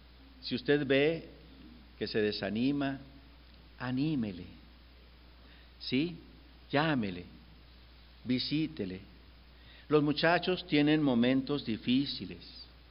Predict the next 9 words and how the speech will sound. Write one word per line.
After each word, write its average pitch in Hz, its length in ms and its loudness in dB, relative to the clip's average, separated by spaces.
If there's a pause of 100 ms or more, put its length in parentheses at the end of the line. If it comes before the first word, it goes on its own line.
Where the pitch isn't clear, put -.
(720)
tienen 151 320 2
muchas 135 460 0
luchas, 110 800 -6 (680)
tienen 139 320 4
muchas 135 460 0
pruebas, 110 640 -4 (1000)
tienen 151 320 4
muchas 147 460 -2
dudas, 117 680 -8